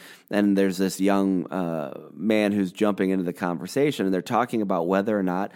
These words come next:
they should pay attention to the newspaper, and I promise this has a point. They're talking about whether or not they should pay attention to the newspaper and what's happening outside of their village, uh, and one of the older men says, "Oh, who cares what's happening outside in the outside world?"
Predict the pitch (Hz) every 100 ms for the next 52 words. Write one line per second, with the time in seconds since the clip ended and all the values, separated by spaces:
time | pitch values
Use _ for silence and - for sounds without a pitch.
0 | - - 120 120 104 117 104 - 127 156
1 | 139 131 123 120 127 117 - 87 - 58
2 | - - - - 98 101 95 - 117 120
3 | 113 - 104 104 95 - - - - -
4 | - 117 120 151 156 131 135 135 127 120
5 | 120 135 120 123 120 107 104 123 127 101
6 | 92 104 - 120 120 107 95 98 104 -
7 | 101 98 90 90 143 139 90 - - -
8 | - 104 95 - 113 113 123 123 117 117
9 | 117 107 107 120 120 113 98 101 98 95
10 | 131 120 127 - 113 117 117 107 117 110
11 | 110 98 98 101 - 104 107 104 98 98
12 | 98 104 - 95 90 98 101 98